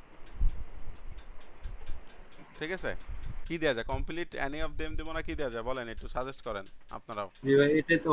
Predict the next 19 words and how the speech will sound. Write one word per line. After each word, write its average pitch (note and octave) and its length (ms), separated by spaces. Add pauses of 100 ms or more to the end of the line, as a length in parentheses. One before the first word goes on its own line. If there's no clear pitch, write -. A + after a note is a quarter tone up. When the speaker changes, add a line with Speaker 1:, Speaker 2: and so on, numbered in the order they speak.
Speaker 2:
ভালো B2+ 200
হয়, A2+ 140 (180)
Speaker 1:
ওকে। B2 220
Speaker 2:
কমপ্লিট C3 540 (400)
যে C3+ 160
কোনো B2 200
একটা। - 220 (160)
Speaker 1:
আচ্ছা, A2+ 240 (140)
এ-, E3+ 200 (380)
এখন A#3 220
যেটা G3 200
করব, D#3+ 400 (180)
যে B2+ 120
lock C3+ 280
URL E3+ 360
যেটা D3+ 220
করব D3+ 340
সেটা D3 160
হচ্ছে D#3 240